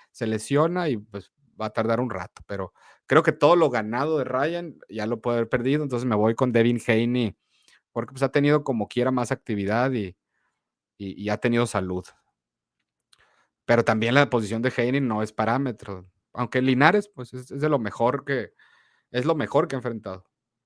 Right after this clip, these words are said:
¿Dónde podemos ver? Pues yo creo que ya está en redes sociales esa. Orgulloso de formar parte de la mejor comunidad. Hay tiro, hay camorra por el,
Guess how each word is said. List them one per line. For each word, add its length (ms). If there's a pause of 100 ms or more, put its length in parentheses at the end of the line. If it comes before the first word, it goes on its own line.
(1800)
¿Dónde 200
podemos 340
ver? 180
Pues 100
yo 80
creo 100
que 80
ya 120
está 200
en 120
redes 200
sociales 520
esa. 340 (920)
Orgulloso 360
de 40
formar 160
parte 200
de 20
la 80
mejor 260
comunidad. 560
Hay 120
tiro, 400
hay 220
camorra 800
por 200
el, 440